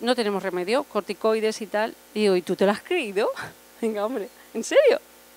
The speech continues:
O sea, hay un pequeño pasi-, hay un pasillo como de aquí a allí, de mi consulta, donde está, la gente está sentada, venía con las muñecas de famosa, o sea, así, tardó cinco minutos. Oye, ayunito,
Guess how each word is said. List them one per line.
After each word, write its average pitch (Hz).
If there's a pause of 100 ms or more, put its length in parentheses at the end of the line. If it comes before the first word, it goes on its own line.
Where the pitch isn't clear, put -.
(200)
O -
sea, 214 (840)
hay 262
un 294
pequeño 302
pasi-, 285
hay 277
un 285
pasillo 294
como 214
de 202
aquí 220
a 254
allí, 254
de 214
mi 208
consulta, 240
donde 247
está, 254
la 233
gente 254
está 254
sentada, 247 (680)
venía 247
con 285
las 226
muñecas 220
de 262
famosa, 214 (300)
o 190
sea, -
así, 190 (240)
tardó 214
cinco 269
minutos. 202 (520)
Oye, 233 (420)
ayunito, 240